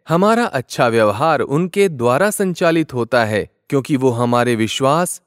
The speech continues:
प्रेम और प्रयास के माध्यम से काम करते हैं। और क्या वो तुम्हें बुराई से बचाने में विश्वास योग्य हैं? हाँ, किसी भी संदेह से परे। तो हम इतना असमर्थ क्यों महसूस करते हैं?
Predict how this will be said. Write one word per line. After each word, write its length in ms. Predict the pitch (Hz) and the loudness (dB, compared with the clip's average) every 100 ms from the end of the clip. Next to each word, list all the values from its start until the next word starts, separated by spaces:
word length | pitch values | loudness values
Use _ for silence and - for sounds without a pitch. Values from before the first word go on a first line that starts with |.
| _ _ | _ _
प्रेम 400 | - 131 143 185 190 _ _ | -2 0 2 -2 -6 _ _
और 200 | - 202 | -2 0
प्रयास 500 | 214 - 185 196 220 | 0 0 0 2 0
के 160 | - 208 | -2 -2
माध्यम 480 | 139 120 117 127 190 | 0 0 0 -2 -2
से 160 | 233 | -2
काम 280 | 220 190 190 | -2 -2 -2
करते 360 | 185 180 - 180 | -2 -4 -2 -2
हैं। 260 | 143 92 - _ _ _ _ _ | -2 -6 -10 _ _ _ _ _
और 160 | 190 214 | -2 -2
क्या 300 | 196 233 240 | 0 -2 0
वो 160 | 185 165 | -2 -2
तुम्हें 420 | - 165 208 165 | 0 0 0 0
बुराई 400 | 123 135 160 202 | 2 4 4 0
से 160 | - | -2
बचाने 540 | 160 113 - 143 151 170 | -2 -2 -2 -2 -2 -2
में 160 | 180 | -2
विश्वास 520 | 175 123 - 131 127 127 | -2 -2 0 0 0 -2
योग्य 340 | 117 117 165 | -2 0 0
हैं? 260 | 185 226 233 _ _ _ _ | 2 0 -4 _ _ _ _
हाँ, 540 | - 147 208 165 82 _ _ - | -2 0 2 0 -6 _ _ -6
किसी 300 | 220 254 220 | -4 -2 -2
भी 220 | 127 220 | -2 -4
संदेह 540 | - 233 175 180 160 | 0 -2 2 2 4
से 180 | 165 160 | 0 -2
परे। 460 | - 147 139 95 85 _ _ _ | 0 0 2 -2 -8 _ _ _
तो 360 | 254 254 247 _ _ - | 0 0 0 _ _ 0
हम 180 | 247 226 | 0 0
इतना 340 | 208 - 240 | -4 -2 0
असमर्थ 760 | 269 202 202 - 190 233 233 196 - | 0 0 0 0 0 0 0 -6 -4
क्यों 200 | 214 254 | -2 0
महसूस 460 | 247 196 - 254 233 | 2 0 0 -4 -2
करते 400 | 214 175 - 160 | -2 0 0 0
हैं? 260 | 147 95 | 0 -4